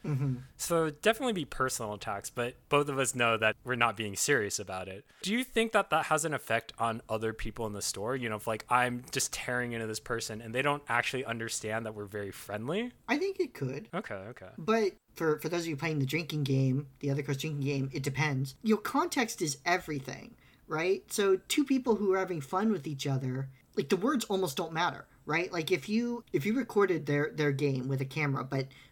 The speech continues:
Speaker 1: but put it on mute, I think you can tell two people who are having fun as opposed to two people who are not having fun without the
Speaker 2: Mm.
Speaker 1: dialogue.
Speaker 2: Mm-hmm.
Speaker 1: And so then, y-, y-, you know, in a way, what's being said is almost irrelevant.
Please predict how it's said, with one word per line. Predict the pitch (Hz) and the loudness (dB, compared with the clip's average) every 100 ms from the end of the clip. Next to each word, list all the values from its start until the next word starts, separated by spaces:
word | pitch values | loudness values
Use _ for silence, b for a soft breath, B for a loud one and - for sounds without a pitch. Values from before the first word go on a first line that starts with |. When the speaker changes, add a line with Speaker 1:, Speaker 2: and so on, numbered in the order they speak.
| _ | _
Speaker 1:
but | 151 156 | -4 0
put | 190 | 0
it | 175 | 2
on | 156 147 | 4 4
mute, | 135 139 127 - - b b b b b - | 4 4 2 -8 -18 b b b b b 2
I | 156 208 | 4 4
think | 240 220 196 | 2 2 -2
you | |
can | 180 180 151 | -4 -6 -2
tell | 147 151 143 | 0 2 0
two | 135 175 | 0 -4
people | 147 143 165 | -6 -2 -2
who | 147 151 | 0 2
are | 143 | 2
having | 139 139 | 2 2
fun | 131 139 131 135 139 B B | 0 -2 -2 -4 -12 B B
as | 151 131 | -6 -2
opposed | 156 135 | -2 -2
to | - | -4
two | 160 | -4
people | 147 139 135 | -2 -2 0
who | 135 | 2
are | 131 | 4
not | 131 135 135 | 4 2 0
having | 135 143 123 | -4 -4 -10
fun | - 120 - - - B B - | -10 -10 -10 -16 -20 B B -4
without | 147 175 156 147 | 2 4 4 2
the | |
Speaker 2:
Mm. | 139 | 0
Speaker 1:
dialogue. | 127 120 117 - 110 - - _ _ _ 123 | 0 -2 -8 -14 -20 -20 -20 _ _ _ -10
Speaker 2:
Mm-hmm. | 113 101 90 - - | -10 -12 -16 -20 -4
Speaker 1:
And | 143 | -2
so | 135 147 | 2 0
then, | 135 147 139 | 2 0 -2
y-, | 160 165 | -4 -8
y-, | 170 190 | -6 -4
you | 175 | -4
know, | 143 | -4
in | 165 | -2
a | |
way, | 147 170 143 135 - | 0 0 0 -2 -2
what's | 143 139 | -4 -4
being | - 143 139 | 0 0 2
said | 143 139 | 0 0
is | 123 - | -2 -4
almost | 156 139 135 131 | 0 0 0 -2
irrelevant. | 120 135 123 113 - - - - | 0 0 0 -6 -14 -16 -20 -20